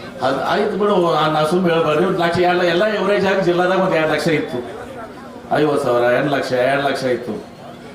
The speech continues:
ಇವತ್ತು ಎಷ್ಟಾಗೈತಿ? ಇಪ್ಪತ್ತೈದು, ಮೂವತ್ತು ಲಕ್ಷ ಇಲ್ಲ, ಒಂದು ಕೋಟಿ ರೂಪಾಯಿ ಹೋಗ್ತೈತೆ ಅದು. ಮಾರಿಕೆ ಇರಲ್ಲೇ ಭೂಮಿ ಮಾರುವಂಗಿಲ್ಲ. ಭೂಮಿ ಮಾರಿದ್ರ ಮುಂದೆ ಸಿಗಂಗಿಲ್ಲ. ಇವತ್ತು ಇಪ್ಪತ್ತೈದು ಲಕ್ಷಕ್ಕೆ ನಾಳೆ ಐವತ್ತು ಲಕ್ಷ ಆಗತ್ತ,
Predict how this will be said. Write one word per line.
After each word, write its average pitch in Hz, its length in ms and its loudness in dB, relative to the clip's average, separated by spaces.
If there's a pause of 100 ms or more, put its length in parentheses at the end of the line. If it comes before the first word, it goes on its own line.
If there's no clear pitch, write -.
ಇವತ್ತು 180 240 2
ಎಷ್ಟಾಗೈತಿ? 214 600 0 (1800)
ಇಪ್ಪತ್ತೈದು, 151 480 2
ಮೂವತ್ತು 135 280 0
ಲಕ್ಷ 123 140 0
ಇಲ್ಲ, 120 280 2
ಒಂದು 151 240 2
ಕೋಟಿ 147 220 0
ರೂಪಾಯಿ 156 220 0
ಹೋಗ್ತೈತೆ 135 260 0
ಅದು. 101 180 0
ಮಾರಿಕೆ 139 340 2
ಇರಲ್ಲೇ 123 640 2 (480)
ಭೂಮಿ 156 280 2
ಮಾರುವಂಗಿಲ್ಲ. 156 600 2 (680)
ಭೂಮಿ 175 220 4
ಮಾರಿದ್ರ 175 380 2 (360)
ಮುಂದೆ 196 240 2
ಸಿಗಂಗಿಲ್ಲ. - 1120 -2 (680)
ಇವತ್ತು 135 200 2
ಇಪ್ಪತ್ತೈದು 180 460 2
ಲಕ್ಷಕ್ಕೆ 180 260 0
ನಾಳೆ 165 300 2
ಐವತ್ತು 175 260 2
ಲಕ್ಷ 175 160 0
ಆಗತ್ತ, 175 280 0